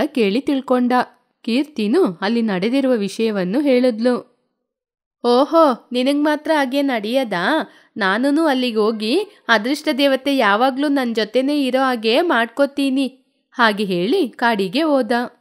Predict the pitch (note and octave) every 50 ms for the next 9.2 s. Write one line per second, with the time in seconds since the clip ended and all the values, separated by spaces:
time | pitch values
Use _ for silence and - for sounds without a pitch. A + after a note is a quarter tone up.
0 | _ _ _ _ - G#3+ G#3 G3 F#3 F#3 G3 - C4+ C#4+ C4+ D4 C4+ A#3+ G#3 F#3
1 | G#3+ G#3+ A#3+ A#3+ A#3+ B3+ A#3+ A3 G3 F3 F#3 G#3 A3 A#3+ G3 G#3 G3+ - E3 -
2 | - - G3 F#3+ G#3+ E4 F#4+ C#4 - - _ _ _ - - G3 F#3+ G3 B3 D4
3 | D4 B3 D4 C#4+ A3+ F3+ F3 F#3 - A3 G#3+ G3+ F3 F3 F3 F3+ G3+ D#4+ F#4 D#4+
4 | - - - _ - G3 F#3+ F#3 G#3 C#4+ - D4 A3+ G#3 F#3+ F3+ C4 D#4 D4 D4
5 | A3 A3 C4+ C4 C4+ - C4+ B3 D#3+ - - _ _ _ _ _ _ _ _ _
6 | _ _ _ _ _ _ _ _ _ _ - A#3 A3 A3 A3 A#3+ D#4 F4 - _
7 | _ _ _ - G3+ G3+ - - A#3+ B3+ C4 C4+ B3+ B3+ A3 B3+ C#4 C4 A3+ A3
8 | A3 B3 B3 - C4+ B3+ B3 A#3 A#3 G3 A3+ C4 C#4+ C4+ C4 B3+ - B3 B3+ B3
9 | A#3+ - -